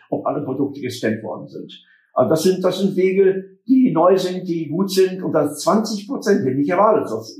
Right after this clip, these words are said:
in einer so kurzen Zeit so viele Kunden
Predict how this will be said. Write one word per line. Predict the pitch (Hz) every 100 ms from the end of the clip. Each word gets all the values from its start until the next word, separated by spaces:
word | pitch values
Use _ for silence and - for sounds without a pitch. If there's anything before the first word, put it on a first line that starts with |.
| - -
in | 202
einer | 143 143
so | 202
kurzen | 202 196 190 165
Zeit | 143 143 156 - -
so | _ 190
viele | 196 190 -
Kunden | 175 - 175 175 -